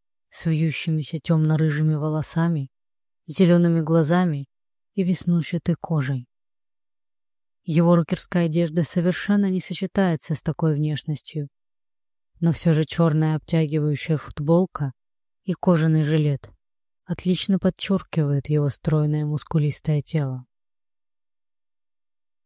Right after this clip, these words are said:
«По мне так заметно?» бурчу я, решив повременить с четвёртой порцией текилы. Бармен снова обшаривает меня взглядом и останавливается на декольте.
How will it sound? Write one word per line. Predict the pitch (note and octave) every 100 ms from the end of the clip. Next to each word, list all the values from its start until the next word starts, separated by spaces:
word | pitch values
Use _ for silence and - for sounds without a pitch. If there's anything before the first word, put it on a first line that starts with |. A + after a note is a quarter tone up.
| _ _ _
«По | F#3+
мне | F3+ F#3
так | F#3+ F3
заметно?» | F3+ F#3 G#3 - C#3+ - _ _ _ _ _ _ _ _ _ _
бурчу | E3 D#3 C#3 - E3
я, | D3 D#3 C3+ _ _ _ _ -
решив | E3+ D#3 - D#3
повременить | - D#3+ E3 E3+ F3+ E3+
с | -
четвёртой | E3+ - D#3+ - D#3
порцией | - D#3 - - D3
текилы. | D#3 - D#3+ D3 C#3 - _ _ _ _ _ _ _ _ _ _ _ _ -
Бармен | E3 D#3+ E3 D#3+
снова | - G3 G3 E3+
обшаривает | D3 - E3 D#3 D3+ D3+ D#3+
меня | D#3 D3+
взглядом | C#3+ D#3 D#3 C#3 C#3+ C#3+ _ _ _ _ _
и | F#3
останавливается | F3+ - F3 E3+ D#3+ D#3 D#3 D3 -
на | D#3+ D3+
декольте. | D#3 - D3+ E3 C#3+